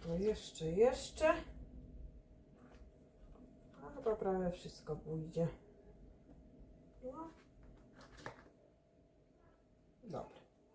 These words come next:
Powiem tak, nie robiłam tego pasztetu, robiłam, mm, z pieczarek, zdaje się. Teraz dwieście gramów wątróbki drobiowej.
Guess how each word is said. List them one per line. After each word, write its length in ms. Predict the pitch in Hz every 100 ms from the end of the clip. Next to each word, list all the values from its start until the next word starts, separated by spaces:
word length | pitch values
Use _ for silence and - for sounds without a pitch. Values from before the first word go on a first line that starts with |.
| - - - - - - - - - -
Powiem 260 | 269 294
tak, 280 | 247 202 233
nie 100 | 269
robiłam 380 | 269 285 302 269
tego 240 | 262 262
pasztetu, 460 | 247 240 - 285 277
robiłam, 360 | 247 247 269 233
mm, 760 | 226 220 - 226 220 214 214
z 840 | - - - - - - - - -
pieczarek, 720 | - 214 202 - 262 247 185 180
zdaje 380 | 170 175 175
się. 240 | 175 - 240 285 - - - - - - - - - - - - - - - - - - - - - -
Teraz 320 | 247 254 220
dwieście 300 | 254 - 233
gramów 440 | 240 240 233 208
wątróbki 540 | 202 202 233 233 - 180
drobiowej. 680 | 180 175 170 165 196 247